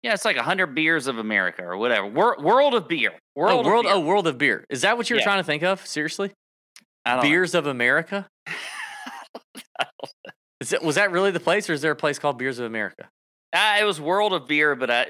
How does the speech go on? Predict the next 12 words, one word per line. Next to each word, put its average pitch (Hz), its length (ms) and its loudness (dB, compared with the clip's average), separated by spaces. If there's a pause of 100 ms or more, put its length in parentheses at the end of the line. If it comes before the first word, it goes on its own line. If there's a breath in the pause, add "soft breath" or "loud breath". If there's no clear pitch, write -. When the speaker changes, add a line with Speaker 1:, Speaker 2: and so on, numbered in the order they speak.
(100)
Speaker 1:
Beers 135 300 -2
of 113 100 -10
America 110 380 -2
popped 104 320 -4
in 101 60 -6
my - 60 -2
Speaker 2:
<laughs> - 20 -2
Speaker 1:
head. - 260 -6 (840)
I 208 60 2
mean, 247 160 0
are 202 100 2
you, 302 340 0